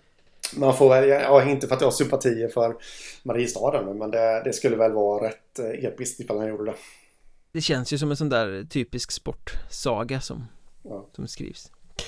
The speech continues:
Speaker 2: Vi får se, det är också på söndag. Det är Nybro, Vimmerby och, eh, Piteå, Mariestad som ska sålla fram de två lag som kommer att, eh, tillsammans med Väsby, Hudiksvall, Kalmar och Troja Ljungby göra upp om platsen i Hockeyallsvenskan.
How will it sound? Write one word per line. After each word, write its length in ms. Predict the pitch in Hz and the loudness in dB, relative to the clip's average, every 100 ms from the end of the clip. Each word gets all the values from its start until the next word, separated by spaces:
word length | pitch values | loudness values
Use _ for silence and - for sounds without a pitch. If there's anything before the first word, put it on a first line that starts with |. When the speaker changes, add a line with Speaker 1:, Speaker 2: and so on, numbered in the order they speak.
| - - - - | -12 -20 -20 -6
Speaker 2:
Vi 160 | 247 240 | 0 2
får 120 | 277 | 2
se, 220 | 240 240 | 2 4
det 80 | 156 | 4
är 40 | 196 | 2
också 200 | - 208 | 0 -2
på 100 | 208 | 2
söndag. 360 | 170 135 131 | 2 2 2
Det 80 | 139 | 2
är 40 | 160 | 2
Nybro, 460 | 175 156 170 147 | 2 2 0 0
Vimmerby 460 | 160 156 139 143 143 | 0 0 2 0 0
och, 380 | 135 - - 135 | -2 -6 -8 -4
eh, 560 | 127 110 85 67 78 87 78 - | -2 -2 -4 -6 -8 -10 -10 -2
Piteå, 340 | 139 - 123 | -2 -2 -4
Mariestad 560 | 120 117 - 131 120 - - | -2 -4 -4 -4 -4 -8 -12
som 260 | - 107 | -10 -10
ska 320 | - - 117 - | -10 -6 -6 -6
sålla 420 | - 151 165 165 | -4 0 2 0
fram 520 | 165 165 156 143 123 80 | 2 4 6 4 0 -4
de 280 | 135 143 135 | 0 0 0
två 220 | - 135 | -2 0
lag 360 | 127 123 120 - | 2 2 0 -2
som 300 | 143 131 120 | -4 -4 -4
kommer 260 | 139 123 | -4 -2
att, 220 | 123 - - 50 - - _ - | -4 -6 -20 -20 -20 -20 _ -20
eh, 340 | 120 123 123 - 127 - _ _ | -16 -14 -14 -16 -18 -20 _ _
tillsammans 460 | - 170 170 143 143 | -8 0 2 2 0
med 120 | 156 | 0
Väsby, 340 | 143 123 - 131 | 2 0 -2 -4
Hudiksvall, 420 | 127 - 107 98 | -4 -6 -6 -4
Kalmar 360 | - 107 98 | -4 -4 -6
och 180 | 76 - - | -8 -12 -14
Troja 380 | - 135 127 117 | -6 -2 -2 -2
Ljungby 500 | 131 120 113 123 117 | 0 -2 -4 -8 -8
göra 160 | 101 98 | -8 -8
upp 320 | 147 139 - | -8 -8 -10
om 140 | 123 | -10
platsen 380 | - 120 - - | -8 -10 -10 -12
i 100 | 107 | -8
Hockeyallsvenskan. 720 | 120 - - - 104 - - | -8 -8 -12 -12 -12 -12 -14